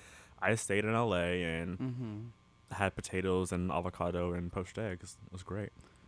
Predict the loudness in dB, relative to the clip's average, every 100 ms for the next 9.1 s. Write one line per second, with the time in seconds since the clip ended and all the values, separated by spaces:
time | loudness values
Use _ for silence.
0 | -18 2 6 8 8 6 4 4 6 8
1 | 6 6 6 6 6 4 2 4 4 2
2 | 2 2 4 8 10 10 8 8 10 10
3 | 8 6 6 4 4 0 2 2 2 0
4 | 2 4 4 2 4 2 4 4 4 4
5 | 4 4 4 6 6 4 -2 -18 12 12
6 | 12 8 12 12 12 8 10 12 12 8
7 | 8 10 10 8 6 10 12 12 12 12
8 | 12 10 6 6 8 10 12 12 12 10
9 | -2